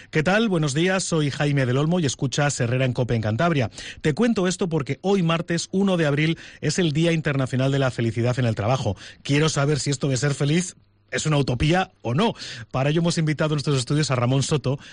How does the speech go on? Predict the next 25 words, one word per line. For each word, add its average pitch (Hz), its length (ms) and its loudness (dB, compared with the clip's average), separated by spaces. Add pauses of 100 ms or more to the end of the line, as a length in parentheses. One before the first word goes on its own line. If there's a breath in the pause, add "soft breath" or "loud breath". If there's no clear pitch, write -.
(140 loud breath)
que 127 100 -2
es 131 80 0
psicólogo, 139 640 0
profesor, 143 680 -2
que 107 120 -8
también 123 240 0
ofrece 123 320 -2
conferencias 120 600 -2
y 113 60 -2
cursos 127 320 -2
sobre 110 220 0
desarrollo 110 420 0
personal 120 380 0
y - 20 -2
social 139 400 0 (220 loud breath)
y 131 140 2
experto 151 580 -2
en 127 180 0
neurociencia. 107 680 0 (340 loud breath)
Hola 156 180 2
Ramón, 151 200 0
¿qué 143 120 -2
tal? 147 160 0
Muy 143 100 2
buenas. 135 520 -2